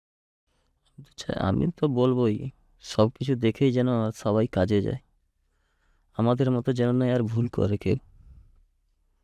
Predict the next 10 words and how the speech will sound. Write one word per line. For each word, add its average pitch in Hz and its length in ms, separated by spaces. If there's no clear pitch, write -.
সরকারের - 640
কাছে 139 280
আমার 135 200
একটাই 127 380
দাবি, 120 380
আমাদের 120 240
ফ্যামিলি 123 500
আছে, 120 300
বাবা 104 320
মা, 104 320